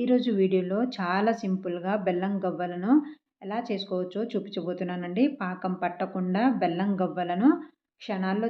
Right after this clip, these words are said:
చేసుకోవచ్చు. ఇలా చేయడం వలన ఈ బెల్లం గవ్వలు చాలా క్రంచీగా ఎక్కువ రోజుల పాటు నిలువ ఉంటాయి. ఈ బెల్లం గవ్వలను ఎలా తయారు చేసుకోవాలో చూసే ముందు ఫ్రెండ్స్, మీరు నా వీడియో ఫస్ట్ టైమ్ చూస్తున్నట్లయితే ప్లీజ్ నా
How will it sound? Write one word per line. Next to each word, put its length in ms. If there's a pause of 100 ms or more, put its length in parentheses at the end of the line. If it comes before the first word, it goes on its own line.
(100)
చేసుకోవచ్చు. 640 (200)
ఇలా 140 (140)
చేయడం 340 (100)
వలన 260 (240)
ఈ 20 (120)
బెల్లం 280 (100)
గవ్వలు 360 (140)
చాలా 340 (100)
క్రంచీగా 560 (220)
ఎక్కువ 340
రోజుల 340
పాటు 240 (100)
నిలువ 240 (100)
ఉంటాయి. 440 (1600)
ఈ 100 (100)
బెల్లం 380
గవ్వలను 440 (140)
ఎలా 140 (140)
తయారు 260
చేసుకోవాలో 540 (100)
చూసే 300 (100)
ముందు 240 (120)
ఫ్రెండ్స్, 340
మీరు 220
నా 120
వీడియో 300
ఫస్ట్ 240
టైమ్ 200
చూస్తున్నట్లయితే 800 (100)
ప్లీజ్ 420
నా 60